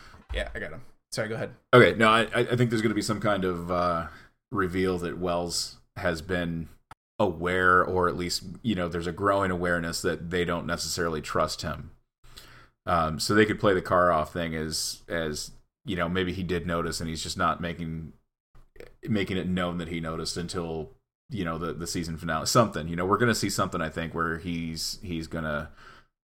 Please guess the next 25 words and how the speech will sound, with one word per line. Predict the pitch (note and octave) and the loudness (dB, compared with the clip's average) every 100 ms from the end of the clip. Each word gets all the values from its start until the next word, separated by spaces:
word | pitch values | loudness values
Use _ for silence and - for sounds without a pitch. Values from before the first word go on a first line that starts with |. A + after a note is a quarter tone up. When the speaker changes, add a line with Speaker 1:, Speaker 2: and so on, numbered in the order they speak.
| _ _ | _ _
Speaker 2:
surprise | - G2+ - E2 E2 D#2 | -4 -2 2 2 2 -4
us | - - - - _ _ _ _ _ _ _ - G2+ | -6 -8 -14 -20 _ _ _ _ _ _ _ -8 -2
on | F2+ | 0
that | D#2+ D2 D#2+ | 0 -4 -6
end. | D2+ - - - - | -10 -14 -18 -10 -4
Again, | F#2+ F#2 F2+ F2 - - | 0 0 0 -4 -8 -4
you | F2+ | -2
know, | E2 | -2
maybe | F2+ F2+ | 0 0
I | E2+ | 0
am | E2 E2 | -2 -6
making | D#2 E2+ | -8 -10
excuses, | E2 E2+ D#2 D#2 | -8 -8 -8 -8
but | E2 D#2+ | -6 -2
I, | D#2 - | -2 -4
I, | E2 D#2+ - - | -6 -8 -10 -6
I | E2 | -6
don't | D#2 | -4
know. | D2 D2 | -4 -4
I | D#2+ | -4
just, | D#2 - - | -6 -6 -6
I, | E2 F2+ | -4 -4
I | |
think | F2+ F#2+ E2 - | -4 -6 -6 -6
that, | E2+ - | -6 -6